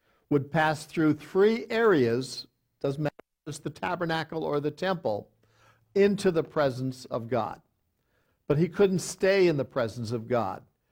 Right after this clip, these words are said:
and represent us there. It was a one time a year Day of Atonement that he could do that. So what it would, when he would do that, he would, he would go into the, uh, courtyard, right?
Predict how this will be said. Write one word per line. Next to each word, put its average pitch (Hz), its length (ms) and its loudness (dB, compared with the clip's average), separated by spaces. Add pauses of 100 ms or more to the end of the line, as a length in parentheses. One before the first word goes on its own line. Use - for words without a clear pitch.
(160)
and 127 180 -4
represent 143 560 0
us 139 160 -4
there. 113 300 -2
It 117 80 0
was 120 220 0
a 123 60 0
one 160 640 0
time 156 460 -4
a 147 60 -4
year 135 480 0
Day 123 180 -4
of 139 120 -6
Atonement 147 600 -6
that 131 120 -4
he 123 100 -4
could 135 200 -8
do 160 180 0
that. 101 260 -8 (840)
So - 140 -2
what 180 220 8
it 180 80 2
would, 180 180 2
when 165 340 -4
he 165 120 4
would 151 360 -2
do 233 200 0
that, 127 360 2
he 165 80 0
would, 151 280 2 (320)
he 180 120 2
would 165 220 2
go 190 220 6
into 175 500 2
the, 143 480 2
uh, 131 240 -2
courtyard, 131 760 4 (100)
right? 139 320 -4